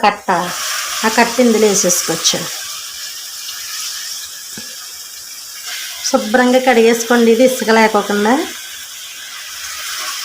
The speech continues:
చిన్న గిన్నెలు వేసి కడుక్కున్నాం అనుకోండి, ఇసుక ఉంటుందండి,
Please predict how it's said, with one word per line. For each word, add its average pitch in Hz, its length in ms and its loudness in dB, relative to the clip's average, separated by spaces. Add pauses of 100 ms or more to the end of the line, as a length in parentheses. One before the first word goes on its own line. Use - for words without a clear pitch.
(1040)
చిన్న 247 280 6
గిన్నెలు 254 320 6
వేసి 254 240 4
కడుక్కున్నాం 233 520 6
అనుకోండి, 233 380 6
ఇసుక - 180 0 (100)
ఉంటుందండి, 190 440 2